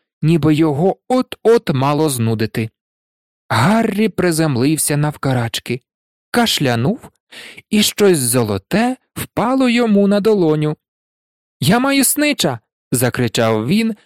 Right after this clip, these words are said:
махаючи м'ячиком над головою. І гра скінчилася повним безладдям. «Він його не піймав,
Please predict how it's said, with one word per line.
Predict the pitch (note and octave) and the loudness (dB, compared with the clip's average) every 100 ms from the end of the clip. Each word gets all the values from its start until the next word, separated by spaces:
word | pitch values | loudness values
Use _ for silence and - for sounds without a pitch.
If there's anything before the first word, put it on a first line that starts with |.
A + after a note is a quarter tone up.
| _ | _
махаючи | - D#3+ G3+ C4 B3 A#3+ A3 | -2 -2 0 0 0 0 0
м'ячиком | G3+ C#3+ E3 - D#3 D#3 | 2 0 0 -2 -2 -2
над | D3 C#3+ | -2 -2
головою. | C3+ C#3 C3+ A2 A2 A2+ A#2+ _ _ _ _ _ | -2 -2 -2 -2 -2 -4 -6 _ _ _ _ _
І | F3+ | 0
гра | C3+ A#2 A2 | 0 0 -2
скінчилася | - - A#2 A#2+ A#3+ C4+ A#3 G#3+ G#3 F#3+ - | -4 -4 -4 -4 -2 0 0 -2 -2 -4 -6
повним | - C#4+ C4 G3+ F#3+ E3+ | -4 -2 -2 0 0 0
безладдям. | D3 A#2+ G#2 F#2 - F#2+ E2+ - _ _ _ _ _ _ _ - | 0 -2 -4 -6 -8 -12 -12 -18 _ _ _ _ _ _ _ -6
«Він | C#3 C4+ | -2 0
його | C#4 B3 | 2 2
не | C#4 C#4 | 0 0
піймав, | C#4 C#4 D4 C#4+ A#3 | 2 2 2 0 -2